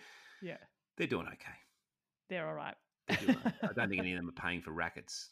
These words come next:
Speaker 2: 'cause I saw a few get smashed yesterday. I saw one dude getting real salty.
Speaker 1: Imagine if,
Speaker 2: Um,
Speaker 1: um,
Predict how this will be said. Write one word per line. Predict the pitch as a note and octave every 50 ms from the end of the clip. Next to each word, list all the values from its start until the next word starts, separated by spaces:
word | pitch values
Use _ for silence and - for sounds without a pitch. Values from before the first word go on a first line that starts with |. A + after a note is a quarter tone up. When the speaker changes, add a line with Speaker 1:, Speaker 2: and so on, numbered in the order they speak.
| _ -
Speaker 2:
'cause | - D#2+ D#2+ D#2+ - - - - - -
I | -
saw | - - G#2+ F#2
a | E2
few | - - E2 E2+
get | F2 - -
smashed | - - - - D#2 D2+ - - -
yesterday. | D#2+ - - - - E2 E2+
I |
saw | - - A#2
one | F#2 D#2 D#2+ E2 F2
dude | E2+ E2+ D#2+ D2+ -
getting | D#2+ A1 A#1+ D#2 C#2+ C#2
real | D2 D#2 E2 E2+ E2+ E2+ E2
salty. | - - E2 D2 E2 - E2 E2 - _ _ _ _ _ _ _ _ _ _ _ -
Speaker 1:
Imagine | B3+ C#4+ G4 - C5 B4+ B4
if, | A4 - -
Speaker 2:
Um, | D#4+ B3
Speaker 1:
um, | A#3 A3+ A3+ G#3+ G#3 G3+ F#3+ F3+ -